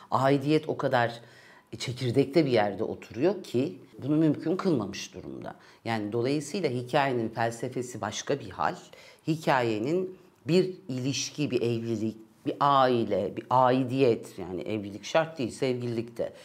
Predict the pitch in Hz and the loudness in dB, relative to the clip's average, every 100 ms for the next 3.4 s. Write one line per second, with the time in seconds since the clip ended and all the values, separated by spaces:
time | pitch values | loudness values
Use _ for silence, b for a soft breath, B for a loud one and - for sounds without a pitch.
0 | B B 110 127 175 175 - 135 143 123 | B B -4 2 2 0 -4 0 0 -2
1 | 131 127 - 175 139 120 123 123 123 135 | -4 -2 2 4 4 4 4 0 0 -4
2 | 135 127 117 117 135 123 165 156 110 - | -2 -2 -2 -2 -6 -4 -4 -4 -6 -8
3 | 107 104 147 - | -6 0 2 0